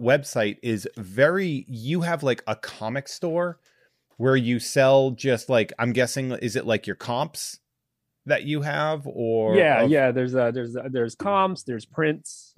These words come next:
Speaker 2: Um, basically, th-, that's what's in the store part. Yeah.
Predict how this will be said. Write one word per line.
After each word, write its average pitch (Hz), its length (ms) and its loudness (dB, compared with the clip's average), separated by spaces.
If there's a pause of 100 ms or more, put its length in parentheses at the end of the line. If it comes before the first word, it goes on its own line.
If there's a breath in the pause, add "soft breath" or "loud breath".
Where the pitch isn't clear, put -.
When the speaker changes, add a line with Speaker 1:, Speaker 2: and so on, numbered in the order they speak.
(120)
Speaker 2:
Um, 110 400 -10 (380)
basically, 127 540 -10
th-, 120 220 -12
that's 117 240 -8
what's 117 160 -6
in 110 80 -4
the 104 80 -8
store 107 280 -2
part. 95 300 -6
Yeah. 95 260 -8